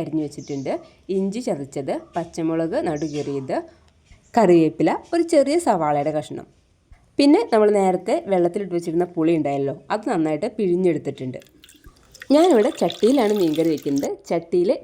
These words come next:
വിറകടുപ്പിൽ വെക്കുന്ന മീൻ കറിക്ക് കുറച്ച് ടേസ്റ്റ് കൂടുതലായിരിക്കും. അപ്പോൾ ഈ ചട്ടിയിലേക്ക് ഞാൻ പുളിവെള്ളവും തക്കാളി അരിഞ്ഞതും സവാളയും നമ്മൾ ചതച്ച് വെച്ചിരുന്ന ഇഞ്ചിയും നടുകീറി വെച്ചിട്ടുണ്ടായിരുന്ന ഒരു മൂന്നോ നാലോ പച്ചമുളക്, നിങ്ങളുടെ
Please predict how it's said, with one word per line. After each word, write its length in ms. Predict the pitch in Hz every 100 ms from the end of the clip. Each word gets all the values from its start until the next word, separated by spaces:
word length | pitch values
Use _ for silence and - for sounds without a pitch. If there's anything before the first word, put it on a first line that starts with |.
| 170
വിറകടുപ്പിൽ 500 | 165 165 175 170 277 220
വെക്കുന്ന 240 | 175 196 185
മീൻ 120 | 160 156
കറിക്ക് 300 | 151 254 - -
കുറച്ച് 240 | 330 330 277
ടേസ്റ്റ് 300 | 202 - 170
കൂടുതലായിരിക്കും. 560 | 156 143 135 131 - - _ - _ _ 254
അപ്പോൾ 180 | 247 370 - 349
ഈ 20 | 349
ചട്ടിയിലേക്ക് 580 | 196 160 151 147 143 202 - 165
ഞാൻ 100 | 226 -
പുളിവെള്ളവും 600 | 160 147 143 143 147 330 - _ _ -
തക്കാളി 440 | 214 214 240 269 247
അരിഞ്ഞതും 400 | 139 147 175 320 - _ _ -
സവാളയും 560 | 170 151 143 139 170 330 _ _ _ _ _ _ - 220
നമ്മൾ 160 | 233 247
ചതച്ച് 340 | 226 202 214 302
വെച്ചിരുന്ന 340 | 262 196 185 262 160 160
ഇഞ്ചിയും 440 | 156 147 156 320 - _ _ _ _ _ _ _ _ 254
നടുകീറി 380 | 311 320 262 196
വെച്ചിട്ടുണ്ടായിരുന്ന 600 | 180 175 165 165 156 180 302 _ -
ഒരു 100 | 330 -
മൂന്നോ 220 | 302 302 311
നാലോ 200 | 220 190 208
പച്ചമുളക്, 500 | 202 156 143 139 127 - _ -
നിങ്ങളുടെ 280 | 180 185